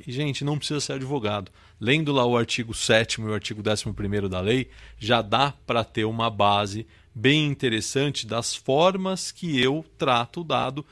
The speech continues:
e as possibilidades de eu tratar o dado. Perfeito? A partir desse momento, eu tô entendendo e aí sim eu começo a colocar algum parâmetro legal neles. Olha, ele é lastreado em contrato, ele é lastreado em, em,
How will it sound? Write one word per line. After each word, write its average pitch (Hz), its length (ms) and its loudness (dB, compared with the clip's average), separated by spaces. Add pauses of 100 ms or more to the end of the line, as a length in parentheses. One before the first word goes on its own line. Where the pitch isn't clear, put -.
(160)
e 127 80 2
as 135 100 0
possibilidades 147 760 -6
de 135 40 -4
eu 143 60 -4
tratar 147 300 -4
o 160 60 -2
dado. - 260 -8 (260)
Perfeito? 156 580 -2 (160)
A 117 80 0
partir 147 420 2
desse 170 280 0
momento, 127 720 2 (180)
eu 123 120 2
tô 139 180 0
entendendo 147 800 0
e 139 140 0
aí 135 360 0
sim 135 420 -2
eu 131 80 2
começo 127 640 -2
a - 120 -20
colocar 139 680 2
algum 147 380 -2
parâmetro 147 800 2 (140)
legal 285 500 4
neles. 139 380 0
Olha, 107 420 2
ele 131 180 0
é 120 140 -2
lastreado 123 560 0
em 151 60 -6
contrato, 220 600 -4
ele 120 120 -6
é 120 40 -2
lastreado 120 540 -4
em, 120 160 -4 (420)
em, 127 400 -2